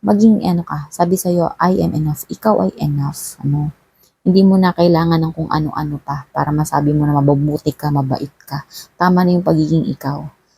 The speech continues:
Uma-attract mo din yung mga tamang tao sa buhay mo. So, isa pa dito. <clears throat> Play.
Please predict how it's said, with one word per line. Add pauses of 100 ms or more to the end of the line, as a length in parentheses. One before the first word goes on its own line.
(180)
Uma-attract
mo
din
yung
mga
tamang
tao
sa
buhay
mo. (1500)
So,
isa
pa
dito. (1700)
<clears throat>
Play.